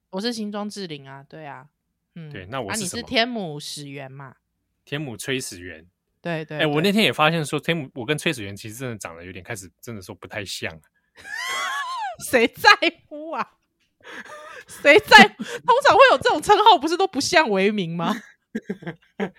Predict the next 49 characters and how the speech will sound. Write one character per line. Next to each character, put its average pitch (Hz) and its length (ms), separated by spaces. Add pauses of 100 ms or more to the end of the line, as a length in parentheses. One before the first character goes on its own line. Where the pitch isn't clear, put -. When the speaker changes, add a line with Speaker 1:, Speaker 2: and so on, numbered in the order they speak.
(140)
Speaker 2:
哎， 226 100 (100)
不 - 80
会， 220 140
我 143 100
觉 175 160
得 202 60
你 156 100
跟 170 160
志 196 160
玲 127 160
其 - 40
实 135 80
蛮 120 180
接 123 160
近 117 220
的。 - 40 (260)
Speaker 1:
哦， 226 200
真 277 180
的 277 120
哦， 214 520 (540)
真 277 160
的 285 140
呢。 220 100 (360)
<laughs> - 220
喂， 247 400 (1120)
好 277 140
啦。 175 180
Speaker 2:
好 143 80
啦， 123 180 (500)
Speaker 1:
嗯。 185 60
Speaker 2:
中 220 180
立 233 180
张 202 180
孝 185 160
全 107 220
他 123 160
说， 120 460 (320)
Speaker 1:
是。 - 80
Speaker 2:
他 143 40
想 104 260
我 104 180
们 101 180
帮 131 220
他 113 200 (120)
代 113 200
说 110 280
一 98 100
句 110 260
啊。 80 180